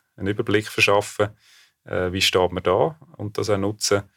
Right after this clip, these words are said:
äh, zum, ja, die nä-, vielleicht die Finanzplanung, die man vielleicht immer ein bisschen auf die Seite geschoben hat, doch auch in Angriff zu nehmen.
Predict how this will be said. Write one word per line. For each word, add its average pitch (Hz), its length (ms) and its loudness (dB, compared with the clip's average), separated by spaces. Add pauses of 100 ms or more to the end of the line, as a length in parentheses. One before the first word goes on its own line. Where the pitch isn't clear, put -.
(340)
äh, 101 360 0
zum, 95 500 -4
ja, 151 160 0
die 117 140 -8
nä-, 113 260 0
vielleicht 107 280 -2
die 104 40 -6
Finanzplanung, 104 720 0
die - 20 -8
man 95 240 -6
vielleicht - 440 -8
immer 117 300 2
ein 107 60 0
bisschen 110 280 0 (220)
auf 110 100 -8
die - 160 -4
Seite 110 160 -6
geschoben 104 340 0
hat, 98 240 0
doch 98 160 0
auch 92 100 0
in 90 120 -4
Angriff 90 380 -6
zu - 160 -12
nehmen. 85 160 -10